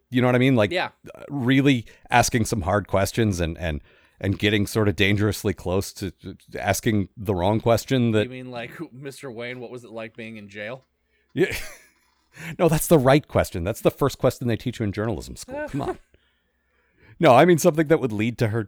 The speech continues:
Speaker 1: discovering that he exclaims gas every fifteen seconds.
Speaker 2: Gas!
Speaker 1: Obviously.
Speaker 2: Mm-hmm.
Speaker 1: That's you? You're the one always saying that?
Speaker 2: I was Batman the whole time.
Speaker 1: I, what?
Speaker 2: Yeah.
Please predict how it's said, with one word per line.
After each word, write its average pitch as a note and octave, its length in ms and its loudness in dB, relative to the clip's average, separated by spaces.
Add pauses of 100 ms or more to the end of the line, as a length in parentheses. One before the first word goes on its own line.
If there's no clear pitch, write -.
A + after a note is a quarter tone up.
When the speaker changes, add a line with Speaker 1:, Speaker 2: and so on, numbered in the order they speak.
Speaker 1:
discovering G#2 1160 -2
that G#2+ 200 -2 (100)
he A#2 340 -6 (300)
exclaims A#2 680 0
gas A#2+ 440 0
every F2+ 180 -2
fifteen - 380 -8
seconds. - 400 -14
Speaker 2:
Gas! - 560 -8 (400)
Speaker 1:
Obviously. - 680 -4
Speaker 2:
Mm-hmm. C3+ 160 -16
Speaker 1:
That's F3+ 220 -6
you? B3 400 4 (540)
You're G3 120 0
the D4 80 -4
one C#4+ 140 -2
always D4+ 220 -2
saying D4 260 -2
that? D#4 240 -2 (220)
Speaker 2:
I F2+ 100 -16
was - 140 -20
Batman - 420 -20
the E2+ 80 -20
whole G2 220 -20
time. - 400 -20 (920)
Speaker 1:
I, D3 160 -4 (140)
what? C#3+ 500 4 (240)
Speaker 2:
Yeah. D3+ 220 -12